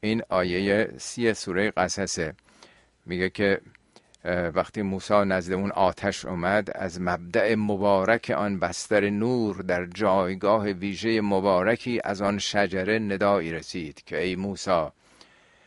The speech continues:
حالا این چیزش، داستانش هم میاد، وقتتون رو خیلی نگیرم. اینا اصلاً نمیشه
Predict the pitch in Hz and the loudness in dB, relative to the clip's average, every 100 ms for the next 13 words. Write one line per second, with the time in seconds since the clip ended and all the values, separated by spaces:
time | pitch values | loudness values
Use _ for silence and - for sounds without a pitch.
0 | _ _ 80 85 80 - 87 80 - - | _ _ -6 -2 -2 -4 -12 -12 -14 -20
1 | - - 80 82 - 76 - - 85 85 | -20 -16 -12 -12 -8 -10 -10 -8 -8 -8
2 | 82 85 78 73 73 - 76 85 80 - | -10 -8 -10 -12 -14 -12 -12 -10 -12 -10
3 | 78 80 80 76 78 73 - - - _ | -10 -8 -8 -8 -10 -12 -18 -20 -20 _
4 | - 120 147 143 147 156 160 117 - 82 | -2 2 2 2 2 2 2 0 -2 -4